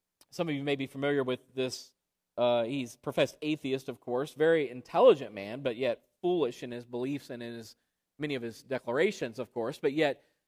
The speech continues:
uh, Richard Dawkins, and he made a statement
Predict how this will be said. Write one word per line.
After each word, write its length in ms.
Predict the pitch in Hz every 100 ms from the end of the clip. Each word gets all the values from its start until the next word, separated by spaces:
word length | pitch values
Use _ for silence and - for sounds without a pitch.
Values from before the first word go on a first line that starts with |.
| -
uh, 100 | 127
Richard 300 | 151 151 139
Dawkins, 560 | 180 208 170 107 120 - _ _ _ -
and 100 | 135
he 80 | 156
made 200 | 170 170
a 60 |
statement 800 | 147 - - 226 269 123 101 120